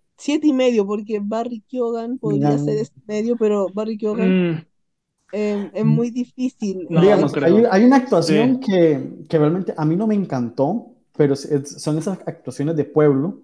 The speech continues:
Speaker 2: que al, de hecho en el pase que yo la fui a ver hace poco, mucha gente le encantó, de hecho le encantó la actuación del ma-, de Joaquín Phoenix en Napoleón. Entonces, o sea, son esas, acuérdate que esta es la categoría del pueblo,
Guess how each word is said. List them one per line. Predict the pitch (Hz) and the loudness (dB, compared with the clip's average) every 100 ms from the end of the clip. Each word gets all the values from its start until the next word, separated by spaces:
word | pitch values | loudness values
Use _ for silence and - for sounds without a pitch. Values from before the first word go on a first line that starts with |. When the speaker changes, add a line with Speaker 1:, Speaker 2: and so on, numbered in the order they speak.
| - | -10
Speaker 2:
que | 120 | -8
al, | 110 113 _ _ _ - | -8 -10 _ _ _ -4
de | 147 | -4
hecho | 143 | -4
en | 123 | -6
el | 117 | -4
pase | 139 156 | -6 -4
que | 156 | -4
yo | 139 | -4
la | 135 | -4
fui | 139 | -4
a | 139 | -6
ver | 139 | -6
hace | 135 147 | -8 -8
poco, | - 143 160 175 151 | -6 -6 -6 -8 -6
mucha | 127 139 | -6 -6
gente | 135 147 | -6 -4
le | 147 | -4
encantó, | 147 113 107 120 226 - _ _ _ - | -6 -12 -14 -10 -10 -12 _ _ _ -14
de | 117 | -12
hecho | 117 120 | -10 -8
le | |
encantó | 117 110 104 98 - 127 - | -8 -10 -14 -12 -6 -4 -2
la | 147 | -4
actuación | 135 - 120 123 | -4 -8 -4 -2
del | 135 | -2
ma-, | 131 | -4
de | 127 127 | -2 -2
Joaquín | 113 120 123 | -2 -4 -4
Phoenix | 120 135 143 | -2 -4 -4
en | 131 | -6
Napoleón. | 120 110 113 147 226 - _ - _ _ _ - _ _ _ _ _ _ _ _ | -6 -8 -2 0 -2 -6 _ -20 _ _ _ -20 _ _ _ _ _ _ _ _
Entonces, | 139 123 113 131 135 | -12 -10 -8 -2 -2
o | |
sea, | 147 123 117 | 0 -2 -2
son | 156 151 | 0 0
esas, | 156 180 - - 151 | 0 -6 -10 -8 -6
acuérdate | 151 175 208 | -2 2 2
que | 214 | 2
esta | 180 | 2
es | 226 | 2
la | |
categoría | 220 185 143 139 180 | 2 2 4 4 4
del | 175 | 2
pueblo, | - 127 107 - | 2 2 0 -8